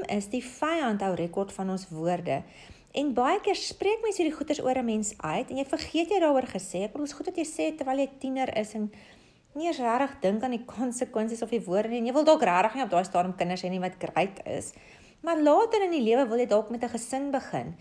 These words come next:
En dan ewe skielik nou werk dinge dalk nie noodwendig uit nie en dinge kom net nie reg nie. Mens moet gaan vir allerlei behandelings en, en dalk, en,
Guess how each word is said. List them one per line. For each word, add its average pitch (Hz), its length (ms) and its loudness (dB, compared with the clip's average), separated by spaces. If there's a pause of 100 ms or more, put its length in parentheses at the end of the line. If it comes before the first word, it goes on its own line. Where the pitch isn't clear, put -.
(320)
En 262 120 -6
dan 349 160 0 (160)
ewe 381 220 -2
skielik 370 340 -2
nou 320 260 2 (180)
werk 233 300 4
dinge 285 220 -2
dalk 196 240 2
nie 269 120 -4
noodwendig 196 600 -4
uit 190 260 -4
nie 180 160 -4
en 180 300 -6 (680)
dinge 220 440 0 (560)
kom 247 120 -4
net 240 140 -2
nie 254 100 2
reg 196 320 -2
nie. 208 160 0
Mens 196 180 -4
moet - 120 -16
gaan 214 240 -6
vir - 100 -6
allerlei 220 340 -2
behandelings 208 580 -2
en, 220 140 -4 (680)
en 330 180 -4
dalk, 392 480 4
en, 294 260 -4